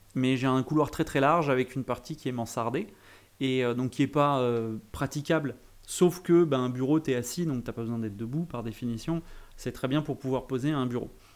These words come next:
Donc je suis en train de fabriquer mon bureau là-bas,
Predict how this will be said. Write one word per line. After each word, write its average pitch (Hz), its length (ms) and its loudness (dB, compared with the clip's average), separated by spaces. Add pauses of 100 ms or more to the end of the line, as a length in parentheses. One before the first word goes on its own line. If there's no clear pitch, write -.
Donc 175 160 6
je - 40 -2
suis 185 80 6
en 170 80 6
train 180 180 2
de 147 500 6
fabriquer 175 600 2
mon 151 140 2
bureau 131 260 2
là-bas, 147 400 -2